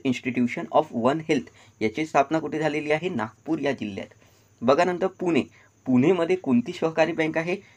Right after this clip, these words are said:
शिवाजीराव भोसले सहकारी बँक, जिचे लायसन रद्द झालेले आहे आणि तिचे लायसन रद्द कोणी केले? भारतीय रिझर्व्ह बँकने. शिवाजीराव भोसले सहकारी बँक याचे लायसन कोणी रद्द केले?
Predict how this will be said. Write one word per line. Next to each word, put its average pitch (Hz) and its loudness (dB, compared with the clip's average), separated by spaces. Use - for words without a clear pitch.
शिवाजीराव 156 4
भोसले 127 -2
सहकारी 143 0
बँक, 139 2
जिचे 135 2
लायसन 123 4
रद्द 165 2
झालेले 143 0
आहे 131 2
आणि 120 0
तिचे 120 -4
लायसन 127 0
रद्द 107 -2
कोणी 143 -4
केले? 156 -2
भारतीय 131 -8
रिझर्व्ह 117 -6
बँकने. 127 -2
शिवाजीराव 143 2
भोसले 120 -4
सहकारी 127 -4
बँक 127 -2
याचे 113 -2
लायसन 143 2
कोणी 127 2
रद्द 139 2
केले? 151 -2